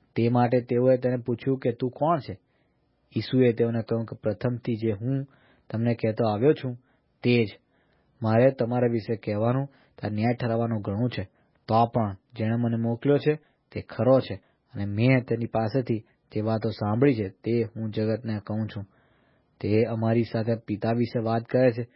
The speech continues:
તે તેઓ સમજ્યા નહીં. તે માટે ઈસુએ કહ્યું કે, "જ્યારે તમે માણસના દીકરાને ઊંચો કરશો, ત્યારે તમે સમજશો કે હું તે જ છું અને હું મારી પોતાની જાતે કંઈ કરતો નથી, પણ જેમ પિતાએ મને શીખવ્યું છે,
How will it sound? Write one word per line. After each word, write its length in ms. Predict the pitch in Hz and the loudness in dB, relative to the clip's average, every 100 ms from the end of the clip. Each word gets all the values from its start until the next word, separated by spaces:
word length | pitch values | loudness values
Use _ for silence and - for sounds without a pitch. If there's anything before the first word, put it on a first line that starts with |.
| _ _ _ | _ _ _
તે 100 | 104 | -10
તેઓ 220 | 101 113 | -2 -2
સમજ્યા 440 | 113 - 101 104 107 | -2 -4 -6 -2 0
નહીં. 240 | 104 110 - _ _ _ _ _ _ _ - | 0 -2 -4 _ _ _ _ _ _ _ 4
તે 140 | 139 | 4
માટે 280 | 139 117 107 | 4 0 0
ઈસુએ 580 | - 117 110 - 139 117 | -6 -6 -6 0 2 2
કહ્યું 360 | 123 120 110 _ _ _ - | 2 0 0 _ _ _ -10
કે, 100 | 107 | -10
"જ્યારે 520 | - 107 107 123 135 - _ _ - | -2 2 6 6 4 0 _ _ -10
તમે 220 | 104 123 | -4 0
માણસના 460 | 120 117 127 - 131 | 0 2 0 0 -2
દીકરાને 400 | 123 131 127 127 | 0 0 0 0
ઊંચો 340 | 120 120 160 | -2 0 0
કરશો, 340 | 127 101 107 - _ _ _ - | 0 -8 -10 -18 _ _ _ -6
ત્યારે 200 | 101 104 | -2 -2
તમે 260 | 110 110 | -2 -4
સમજશો 580 | 110 - 123 127 - 95 _ _ | -4 0 0 0 -2 -8 _ _
કે 160 | - 107 98 | -6 -6 -4
હું 260 | 120 117 107 - _ _ - | -2 -2 -2 -8 _ _ -2
તે 160 | 107 | -2
જ 140 | 104 98 - | -2 -4 -4
છું 180 | 113 101 _ _ _ - | -4 -4 _ _ _ -12
અને 140 | 104 107 | -4 -2
હું 380 | 107 135 135 | 0 2 2
મારી 220 | 127 123 131 | 2 2 2
પોતાની 440 | 131 123 127 127 | 0 0 0 0
જાતે 400 | 120 123 131 120 | 0 0 2 0
કંઈ 260 | - 120 123 | 0 -4 -2
કરતો 400 | - 113 117 120 | -4 -6 -2 -2
નથી, 420 | 110 131 135 - _ _ _ _ _ - | -2 0 -2 -2 _ _ _ _ _ -10
પણ 120 | 98 | -8
જેમ 260 | 101 120 127 | 2 4 4
પિતાએ 280 | 131 135 147 | 2 4 2
મને 200 | 147 143 | 2 -2
શીખવ્યું 420 | - 147 147 143 | -2 -6 -2 -4
છે, 180 | 110 | -4